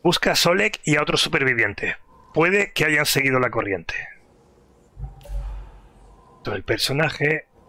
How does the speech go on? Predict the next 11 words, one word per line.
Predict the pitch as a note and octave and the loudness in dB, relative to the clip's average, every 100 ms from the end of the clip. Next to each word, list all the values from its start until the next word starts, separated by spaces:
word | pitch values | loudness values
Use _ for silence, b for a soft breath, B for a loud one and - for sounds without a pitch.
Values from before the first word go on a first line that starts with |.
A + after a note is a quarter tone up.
| - - - - - - - - - - - - - | -20 -20 -20 -20 -20 -20 -20 -20 -20 -20 -20 -20 -4
Habilidades | C3 B2+ A2+ B2+ C#3+ C#3 | 0 2 2 2 2 0
para | C3+ A#2+ | 2 2
desbloquearlo, | A#2 A#2+ A2+ B2 B2 | 2 2 2 2 2
avanzar | A#2+ A2+ - | 2 2 0
en | C3 | 0
la | |
historia. | A2+ - D#3 D3 - | -2 0 0 0 -2
Y | F#3 | -2
tenemos | F3 D#3+ D#3+ D3+ - | 0 0 2 0 0
un | E3 A#2+ | 0 2
diario. | A2 F#2+ G#2 E3 | 2 0 0 -2